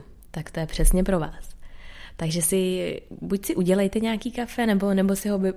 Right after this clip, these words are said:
objednejte v té kavárně, ve který teďka právě lelkujete. A já vám budu vyprávět, co se dělo v Oslu před,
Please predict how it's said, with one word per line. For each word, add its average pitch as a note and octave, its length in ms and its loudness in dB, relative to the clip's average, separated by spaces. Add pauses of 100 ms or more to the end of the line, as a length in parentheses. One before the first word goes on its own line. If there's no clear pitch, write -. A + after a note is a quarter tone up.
objednejte G3 480 0
v - 60 -8
té A3+ 80 -2
kavárně, E3 460 -2
ve E3 100 0
který D#3+ 240 -4
teďka D#3+ 280 -2
právě D#3+ 420 -4 (200)
lelkujete. D#3 720 -4 (920)
A D3+ 320 -2
já D3+ 80 -2
vám F3 200 -2
budu F#3+ 140 2
vyprávět, F3+ 580 0
co F#3+ 80 -2
se F#3 160 0
dělo F#3 260 4
v G3 140 -8
Oslu G3+ 380 -2
před, G3+ 260 -4